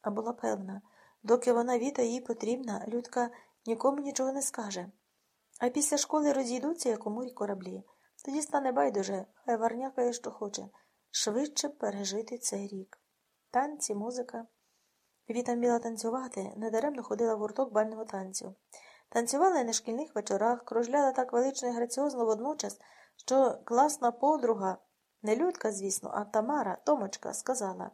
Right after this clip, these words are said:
"Ти як пава і лебідь, лебідка". "То пава чи лебідка?" Вона тоді засміялась. "Пава й лебідка. Мені б так танцювати, я б показала, хто я така". "Ти так люксова".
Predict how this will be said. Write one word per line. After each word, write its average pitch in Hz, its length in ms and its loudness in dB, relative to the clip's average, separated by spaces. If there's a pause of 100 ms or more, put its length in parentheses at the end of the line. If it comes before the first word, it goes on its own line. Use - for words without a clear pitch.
(520)
"Ти 269 180 2
як 277 300 0
пава 220 440 0 (340)
і 285 100 0
лебідь, 196 400 -4 (340)
лебідка". 226 640 -6 (800)
"То 226 140 4
пава 359 320 6
чи 339 140 -2
лебідка?" 202 680 -4
Вона 214 220 -2
тоді 214 220 0
засміялась. 202 720 -6 (580)
"Пава 285 320 12
й 214 100 4
лебідка. 220 640 -2 (500)
Мені 226 260 -2
б - 100 -18
так - 180 0
танцювати, 190 800 -6
я 269 220 4
б 294 100 -4
показала, 269 640 2
хто - 280 -2
я 185 120 -2
така". 185 400 -10 (1300)
"Ти 359 160 2
так 226 300 -2
люксова". 190 580 -4